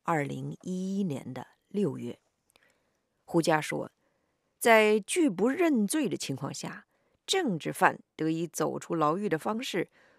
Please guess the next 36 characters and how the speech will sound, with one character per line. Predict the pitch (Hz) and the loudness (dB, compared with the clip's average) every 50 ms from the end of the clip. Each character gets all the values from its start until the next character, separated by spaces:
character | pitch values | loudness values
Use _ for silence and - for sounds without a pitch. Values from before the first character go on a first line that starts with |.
| _ _ | _ _
通 | - - 320 320 330 | -8 -8 -6 -6 -6
常 | - - - 151 143 147 147 156 185 - _ | -6 -4 -4 -2 -2 -2 -4 -4 -6 -10 _
是 | - - 156 | -12 -12 -12
通 | - - 147 143 | -10 -8 -8 -8
过 | 143 - - 135 123 170 180 _ _ _ | -8 -8 -8 -8 -8 -12 -16 _ _ _
保 | - - - - 233 - | -6 -6 -6 -8 -10 -12
外 | 143 175 196 196 - - _ _ _ - | -12 -10 -10 -10 -10 -12 _ _ _ -12
就 | - - 190 147 135 | -6 -2 -2 -2 -2
医。 | 139 147 190 220 226 - _ _ _ _ _ _ _ _ _ _ _ _ _ _ _ _ _ _ _ | -2 -2 -2 -2 -4 -4 _ _ _ _ _ _ _ _ _ _ _ _ _ _ _ _ _ _ _
胡 | - - 165 | -2 0 0
佳 | 147 160 156 160 | 2 2 0 0
指 | - 147 139 | 0 -4 -6
出， | - - - 147 147 - _ _ _ _ _ _ _ _ - | -6 -8 -8 -8 -8 -8 _ _ _ _ _ _ _ _ -2
就 | - 269 269 254 233 - _ | 2 4 6 6 4 2 _
保 | - 208 170 156 156 151 | 4 6 6 6 6 4
外 | 156 190 269 330 302 226 | 4 4 4 4 4 2
就 | 202 - - 320 294 240 233 | 0 -2 -2 0 0 0 0
医 | 262 294 370 | 0 -2 -4
这 | - - 285 | -4 -4 -2
一 | 285 247 190 | -2 -2 -4
点 | - 151 - - | -4 -6 -6 -6
来 | - - - 143 | -8 -8 -6 -4
说， | - - 156 151 147 - _ _ _ - | -2 -2 0 -2 -2 -4 _ _ _ -4
近 | - 359 277 185 | 0 0 2 2
年 | 151 151 151 151 | 0 -2 -4 -6
来 | 120 - 117 | -8 -10 -12
出 | 120 - - 156 156 | -12 -8 -6 -4 -4
现 | - 170 156 | -2 -2 -2
了 | 147 143 147 143 135 131 | -4 -4 -4 -6 -6 -8
两 | 135 - 170 156 156 139 - - 120 | -8 -6 -6 -6 -6 -8 -10 -12 -12
个 | - 175 | -12 -6
变 | - 269 269 202 147 | -4 -2 -2 -2 -2
化。 | - - 160 147 - _ _ _ _ - _ _ _ _ _ _ _ | -4 -2 0 0 0 _ _ _ _ -20 _ _ _ _ _ _ _
一 | - 180 202 226 | -2 -2 0 2
个 | - 330 285 | 2 2 2
呢， | 214 190 185 202 | 2 0 -2 -2